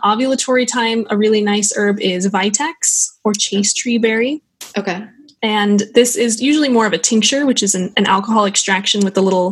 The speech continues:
Speaker 1: dropper bottles you might see, like, at the health food store. But this is lovely for balancing your hormones, for increasing libido, for helping fertility. So it's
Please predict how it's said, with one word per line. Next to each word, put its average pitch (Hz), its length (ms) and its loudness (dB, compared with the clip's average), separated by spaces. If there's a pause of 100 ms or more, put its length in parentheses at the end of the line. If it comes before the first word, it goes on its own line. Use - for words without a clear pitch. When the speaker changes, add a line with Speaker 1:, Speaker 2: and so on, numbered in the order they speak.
Speaker 1:
dropper 202 320 -2
bottles 202 420 -2
you 214 120 0
might 208 180 -2
see, 214 220 -4
like, 202 160 -2
at 202 80 -8
the 214 80 -2
health 208 180 -2
food 214 160 -4
store. 220 380 -4 (480)
But 233 80 -2
this 277 160 0
is 240 160 -2
lovely 208 720 2
for 233 120 2
balancing 202 640 2
your - 120 -4
hormones, 226 720 2
for 196 200 0
increasing 196 540 -4
libido, 220 680 2
for 208 140 -6
helping 202 320 -4
fertility. 220 800 0
So 208 160 -4
it's - 140 -6